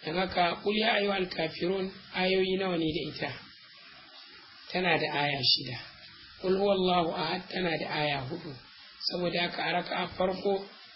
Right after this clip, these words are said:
zai karanta "قل يا أيها الكافرون", a raka'a ta biyu "لا أعبد ما تعبدون",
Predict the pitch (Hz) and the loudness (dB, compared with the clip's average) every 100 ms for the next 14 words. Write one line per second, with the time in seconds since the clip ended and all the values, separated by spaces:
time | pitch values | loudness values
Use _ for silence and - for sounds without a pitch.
0 | - 185 175 175 165 156 - 175 170 170 | -4 -2 0 0 0 -2 -6 -2 0 0
1 | 160 156 151 - 147 - 156 170 170 - | 0 0 -2 -4 -4 -4 -2 -2 -4 -10
2 | - - - 156 151 - 170 156 180 180 | -20 -12 -2 0 0 0 0 2 0 0
3 | 196 190 185 - 185 185 175 165 165 160 | 0 0 -2 -4 -2 2 0 0 -2 -2
4 | 165 - 190 165 160 151 180 175 | -2 -2 -2 -2 -4 -4 -2 -2